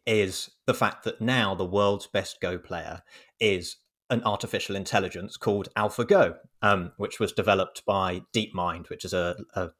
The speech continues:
very famous London-based technology firm. And what makes it interesting is because you can't just solve Go, because you can't just work out the best thing to do in any given situation, AlphaGo had to learn to play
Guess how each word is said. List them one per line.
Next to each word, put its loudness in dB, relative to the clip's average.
very 2
famous -4
London-based -6
technology -6
firm. -14
And 2
what 0
makes -4
it -4
interesting -4
is -6
because 4
you 0
can't -2
just -2
solve -2
Go, -6
because 2
you -2
can't -8
just -6
work -2
out -6
the -6
best 0
thing -6
to -10
do -2
in -2
any -6
given -10
situation, -8
AlphaGo 0
had -8
to -6
learn -2
to -14
play -4